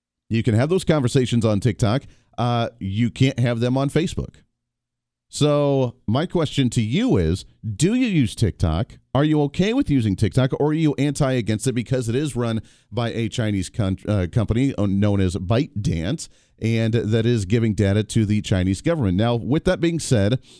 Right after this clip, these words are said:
I say that I am very much in favor of banning TikTok from, uh, t-,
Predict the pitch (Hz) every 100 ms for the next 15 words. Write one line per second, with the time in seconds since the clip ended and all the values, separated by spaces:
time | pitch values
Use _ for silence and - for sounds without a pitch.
0 | _ - 131 - 135 117 107 107 123 143
1 | 123 123 131 120 120 - - _ - 131
2 | 127 - 139 135 107 131 120 104 120 120
3 | 120 117 104 _ _ _ - 139 - 131
4 | 117 - 131 120 117 117 107 95 92 87
5 | 85 82 -